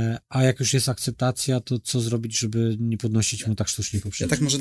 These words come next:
Speaker 2: dam na przykład na poziomie takim zawodowym, bo my jak mówimy o tym work family integration, często jakby edukując pracowników organizacji, to, to, to jest ta, jakby rozumiejąc też ten świat
Speaker 1: Mhm.
Speaker 2: funkcjonowania takich korporacji, spędziliśmy czternaście lat w tym, można powiedzieć, świecie,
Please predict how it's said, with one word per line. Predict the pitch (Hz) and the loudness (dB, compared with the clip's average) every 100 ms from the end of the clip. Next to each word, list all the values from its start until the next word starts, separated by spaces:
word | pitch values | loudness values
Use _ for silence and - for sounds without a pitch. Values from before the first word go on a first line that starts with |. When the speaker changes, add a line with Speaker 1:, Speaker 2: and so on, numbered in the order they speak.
| 127 | -4
Speaker 2:
dam | 117 - 131 | -12 -6 -4
na | 131 | 4
przykład | - 156 156 135 | 8 8 6 2
na | 135 | 2
poziomie | 131 139 135 | 2 0 -2
takim | 127 139 | -2 2
zawodowym, | 131 120 123 98 95 | 2 4 4 4 0
bo | 101 | -4
my | 104 107 | -6 -6
jak | 107 | -4
mówimy | 107 110 | -2 -2
o | 107 | -2
tym | 113 | -2
work | 110 107 | -2 -2
family | 120 113 110 | -2 0 0
integration, | 113 120 156 131 | -2 2 4 4
często | 113 117 - 113 | 6 6 6 2
jakby | 107 104 110 | 0 -2 -2
edukując | 107 107 - 113 107 | 0 -2 0 2 2
pracowników | 117 - 113 117 110 | 2 0 0 -6 -8
organizacji, | 110 107 110 113 113 113 | -4 -2 0 2 0 0
to, | - 107 | -2 -4
to, | 107 107 | -4 -12
to | - | -8
jest | - | -8
ta, | - 104 | -6 -8
jakby | - 113 117 | -8 -10 -8
rozumiejąc | 110 113 147 156 120 | 2 4 6 6 6
też | 113 - | 4 -2
ten | 113 | -4
świat | 110 - 113 _ _ _ _ | -6 -6 -8 _ _ _ _
Speaker 1:
Mhm. | 110 147 | 2 4
Speaker 2:
funkcjonowania | 131 113 127 120 113 131 117 | 6 6 6 2 4 2 2
takich | 107 107 | -2 -8
korporacji, | - 110 117 117 - | -6 -4 -2 2 4
spędziliśmy | - 107 110 110 | 4 2 -4 -4
czternaście | - 110 110 110 113 | -2 -2 -2 -2 -4
lat | 117 | -4
w | - | -4
tym, | 104 104 | -6 -4
można | 107 107 101 | -6 -10 -12
powiedzieć, | 107 104 110 - | -10 -8 -2 -2
świecie, | 107 101 123 | 0 0 0